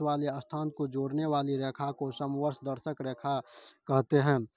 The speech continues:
समान रेखा क्या, वह रेखा जो मानचित्र की उन रेखाओं को मिलती है जहां किसी निश्चित तत्व का मान बराबर होता है।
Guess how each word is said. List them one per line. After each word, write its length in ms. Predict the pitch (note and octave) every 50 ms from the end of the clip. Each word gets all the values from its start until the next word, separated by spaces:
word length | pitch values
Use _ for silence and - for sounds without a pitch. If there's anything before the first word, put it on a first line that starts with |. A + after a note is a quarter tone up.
| _ _ _ - _ _ _
समान 440 | - - - E3 F3 F3 F#3+ G3 F#3+
रेखा 320 | E3+ E3+ D#3 - D#3+ D#3
क्या, 160 | D3+ D#3+ D#3
वह 200 | D3 D3 D#3+ E3
रेखा 340 | D#3+ D3+ D3+ D3 - D3+ D3+
जो 160 | C#3+ C#3+ D3+
मानचित्र 640 | C#3 C#3 C#3 C#3 C#3+ C#3 - - D#3 C#3+ - C#3+ C#3
की 140 | C3+ - C#3+
उन 260 | - - E3 F3 E3
रेखाओं 520 | D3 C#3+ C3+ - - D3 C#3+ D3+ E3 E3+
को 160 | D#3 - D3+
मिलती 360 | C#3+ C#3+ C#3+ C3+ C3 - - D3
है 240 | D3 C#3+ C#3+ C#3
जहां 280 | C3 C#3+ C3+ C3+ D3+ D3+
किसी 320 | - - C#3 - - C#3
निश्चित 400 | C3 C3 C#3 C3+ - - E3+ E3 - -
तत्व 280 | - D3 C#3 - C#3+ C#3
का 180 | - - C#3 C3
मान 420 | C3+ C3 C#3 C#3+ D3 D3 C#3 C3
बराबर 380 | B2 C3 C3 C3 C3 C3 C#3 C3
होता 400 | A#2 A#2 G#2+ G#2+ A#2 A2+ G#2+
है। 60 | G#2